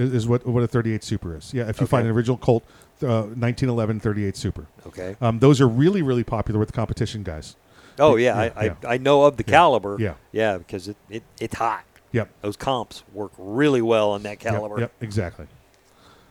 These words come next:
Speaker 2: And then, uh, a few days later, uh, I guess the agent, uh, it doesn't s-,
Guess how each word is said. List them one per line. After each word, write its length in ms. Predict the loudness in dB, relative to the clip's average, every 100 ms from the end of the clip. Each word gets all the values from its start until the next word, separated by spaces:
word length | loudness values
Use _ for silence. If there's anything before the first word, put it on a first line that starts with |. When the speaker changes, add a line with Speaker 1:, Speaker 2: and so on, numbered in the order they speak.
| _ _ _ _ -8
Speaker 2:
And 120 | 0
then, 220 | 0 2
uh, 180 | 0 0
a 60 |
few 160 | -2 0
days 240 | 0 2
later, 460 | 4 4 4 2 -2 -4
uh, 260 | -4 -4
I 60 | -4
guess 200 | -6 -6
the 120 | -6
agent, 420 | -6 -6 -8 -12 -20 _ _ _ -10
uh, 380 | -6 -6 -8 -14 _ _ _ -16
it 160 | -10 2
doesn't 260 | 2 2
s-, 220 | -6 -10